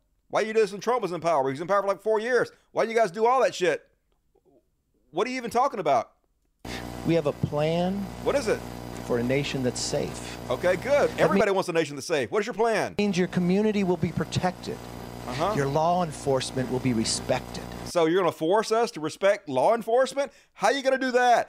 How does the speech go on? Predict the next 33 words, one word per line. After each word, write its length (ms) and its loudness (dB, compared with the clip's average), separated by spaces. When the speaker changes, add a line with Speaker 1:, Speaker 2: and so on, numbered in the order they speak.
Speaker 1:
How 160 2
you 140 0
gonna 280 4
make 280 2
me 160 0
respect 480 0
these 200 -10
fat 320 2
fucking 400 0
cops 400 2
going 180 2
around 320 2
there, 280 4
handcuffing 440 2
people 180 2
in 60 2
the 60 2
back 220 4
of 80 -2
cars 380 4
on 100 2
train 300 0
tracks, 420 2
huh? 220 2
Explain 460 2
that 260 6
to 160 4
me. 260 -6
Speaker 2:
Your 80 -6
criminals 600 -2
will 100 -8
be 100 -6
prosecuted. 640 -6